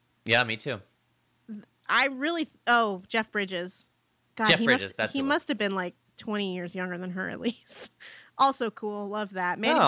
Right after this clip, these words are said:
Speaker 2: Patinkin was,
Speaker 1: he's,
Speaker 2: was
Speaker 1: he's, like,
Speaker 2: thirty.
Speaker 1: seventy something.
Speaker 2: Yeah, but she's, I don't think so.
Speaker 1: Seventy-eight.
Speaker 2: Sh-
Speaker 1: She's seventy-eight.
Speaker 2: She's
Speaker 1: He was,
Speaker 2: seventy-eight.
Speaker 1: he, he was sixty when he did Crazy Heart. That was two thousand ten, so he's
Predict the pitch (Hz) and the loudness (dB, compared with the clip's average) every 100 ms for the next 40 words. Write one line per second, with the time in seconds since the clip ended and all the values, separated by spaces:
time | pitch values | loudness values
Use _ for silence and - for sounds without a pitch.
0 | 117 208 220 269 - 214 - _ _ _ | 6 4 2 0 0 -2 -6 _ _ _
1 | - 220 196 - 208 190 247 190 - - | -10 -6 -6 0 0 4 4 4 2 2
2 | - - - - - - 151 156 180 156 | 0 0 -2 -2 -2 4 4 4 -2 -4
3 | 135 - 127 113 131 147 180 _ _ 247 | -4 -2 -2 -2 -4 -6 -10 _ _ -2
4 | 294 240 - 285 - - - - 294 523 | 2 2 0 -2 -4 -12 -14 -6 0 0
5 | - 285 - 196 175 175 175 180 - - | 2 0 2 4 6 6 6 6 6 -2
6 | - 180 175 208 185 175 131 139 185 - | -6 -6 0 0 0 4 6 6 2 2
7 | 294 359 - 220 208 208 175 214 - _ | 4 4 6 4 4 0 0 -4 -4 _
8 | _ _ _ _ - 208 202 - - 208 | _ _ _ _ -4 2 2 2 2 2
9 | 202 - 185 165 156 143 131 - 156 165 | 0 -4 0 2 2 0 -6 0 2 2
10 | 139 110 113 131 135 123 131 147 135 127 | 0 2 4 4 2 0 -2 0 2 2
11 | 120 104 131 135 120 135 - 113 110 120 | 0 -4 -4 -2 -6 -12 -2 0 0 -2
12 | 131 - | -10 -16